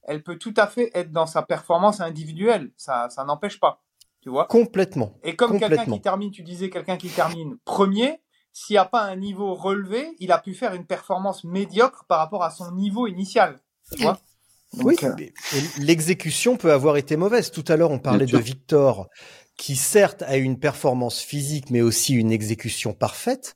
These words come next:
Speaker 2: On peut très bien aussi parler de, par exemple, Steven, qui fait quatrième du Tour Divide, et je pense que la plupart des ultra bikepackers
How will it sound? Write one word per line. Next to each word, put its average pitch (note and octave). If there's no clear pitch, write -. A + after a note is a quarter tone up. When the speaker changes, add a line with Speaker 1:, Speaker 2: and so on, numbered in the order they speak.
Speaker 2:
On C3+
peut C3
très -
bien F#3
aussi D3+
parler D#3
de, A#2
par G#2+
exemple, A#2
Steven, D3+
qui B2+
fait B2+
quatrième E3
du A#2
Tour B2
Divide, B2
et A2+
je G#2+
pense C3+
que -
la G#2+
plupart E3
des A#2+
ultra C3
bikepackers B2